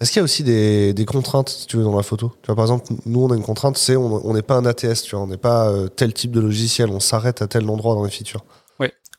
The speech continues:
Speaker 2: Et c'est pour ça que, en fait, euh, tout à l'heure, je, je parlais de, je parlais de, de route, en fait. La route, elle est assez large pour que chacun, euh, au sein de cette route, puisse, euh, faire son petit chemin.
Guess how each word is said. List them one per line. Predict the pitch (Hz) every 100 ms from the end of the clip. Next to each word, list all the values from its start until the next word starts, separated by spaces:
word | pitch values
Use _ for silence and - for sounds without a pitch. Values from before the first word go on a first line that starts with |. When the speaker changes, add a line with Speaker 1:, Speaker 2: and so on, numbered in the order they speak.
| _
Speaker 2:
Et | 135
c'est | -
pour | 131
ça | 131 147
que, | 139 127
en | 123
fait, | 135 131
euh, |
tout | 120 - 139
à |
l'heure, | 127
je, | 131 - -
je | 135
parlais | 127 120 120
de, | 120 120 117 _ - - _ -
je | -
parlais | 120 117 113
de, | 117 113 113 110 113
de | 117 131
route, | 117 208
en | 147
fait. | 123 127 - 110 _ _ _ -
La | 120
route, | 151 160
elle | 117
est | 123
assez | 135 -
large | 147 151 147 123
pour | 127
que | 120
chacun, | - 139 - 147 147 123
euh, |
au | 117 120 127
sein | - 127
de | 123
cette | 135 -
route, | - 143 110
puisse, | - 147 -
euh, | 123 113 113
faire | - 120
son | - 123
petit | 113 -
chemin. | 135 131 180